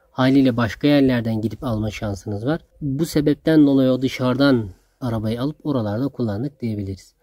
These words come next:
Sonrasında ilerleyen zamanlarda araba vazgeçilmezimiz oldu. Bir hafta dahi araba kullanamadan duramaz hale gelince ister istemez bu arabayı satamadık. Sonra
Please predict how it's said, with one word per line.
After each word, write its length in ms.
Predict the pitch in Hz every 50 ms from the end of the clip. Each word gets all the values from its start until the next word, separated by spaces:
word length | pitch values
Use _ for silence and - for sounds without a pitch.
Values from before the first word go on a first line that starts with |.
| _ _ _ _ _ _
Sonrasında 600 | _ - - 147 151 156 151 135 156 151 151 143 -
ilerleyen 600 | - 131 120 135 135 139 135 139 147 156 160 160
zamanlarda 880 | 151 135 135 131 127 131 127 123 123 123 123 120 120 113 117 131 127 98 - _ _ -
araba 320 | 120 127 139 143 135 127
vazgeçilmezimiz 960 | 127 131 127 120 127 131 117 - - 120 117 113 113 104 110 117 123 131 139
oldu. 360 | 151 147 143 147 151 151 131 - -
Bir 140 | 139 135 117
hafta 380 | 98 110 120 - - 127 120
dahi 220 | 117 120 113 117 - -
araba 380 | 120 117 113 110 110 113 101 - _ _ _
kullanamadan 960 | - - 117 117 117 120 120 117 120 123 123 120 120 113 117 110 110 107 104
duramaz 420 | 117 117 120 117 117 117 - -
hale 260 | 117 113 113 107 98 95
gelince 720 | 92 - 110 107 117 135 147 147 123 123 131 147 170 156 _ _ _ _ _ _
ister 300 | 139 127 - _ 139 135
istemez 480 | 123 107 - - 113 110 113 107 107 131
bu 100 | 135 127
arabayı 280 | 117 110 117 143 156
satamadık. 520 | - - 135 120 - 120 113 107 95 95 - _ _ _ _
Sonra 800 | _ - - - 156 165 190 202 190 175 156 147 127 110 95